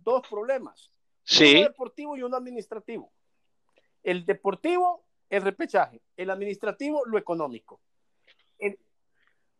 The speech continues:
Speaker 1: ¿a dónde se quedará? No sabemos.
Speaker 2: Sí.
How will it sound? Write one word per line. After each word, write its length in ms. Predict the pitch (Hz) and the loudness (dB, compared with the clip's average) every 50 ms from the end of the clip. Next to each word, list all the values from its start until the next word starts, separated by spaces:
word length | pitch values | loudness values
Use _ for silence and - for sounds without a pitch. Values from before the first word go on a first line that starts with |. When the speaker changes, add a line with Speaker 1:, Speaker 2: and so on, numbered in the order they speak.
| _ _ | _ _
Speaker 1:
¿a 140 | - 160 170 | 2 4 4
dónde 260 | 196 226 247 233 214 | 4 2 -2 -6 -8
se 160 | - 226 202 | -10 -10 -10
quedará? 460 | 196 208 202 196 208 240 277 320 294 - _ _ | -8 -8 -6 -4 -4 -4 -4 -6 -8 -12 _ _
No 200 | 190 180 175 175 | -16 -14 -14 -12
sabemos. 480 | - 165 143 135 123 110 101 92 _ - - - _ _ _ _ _ _ _ _ _ _ _ _ _ _ _ _ _ _ | -10 -12 -12 -12 -14 -20 -20 -20 _ -20 -20 -20 _ _ _ _ _ _ _ _ _ _ _ _ _ _ _ _ _ _
Speaker 2:
Sí. 380 | - - - 131 120 107 110 | 0 4 6 8 8 6 4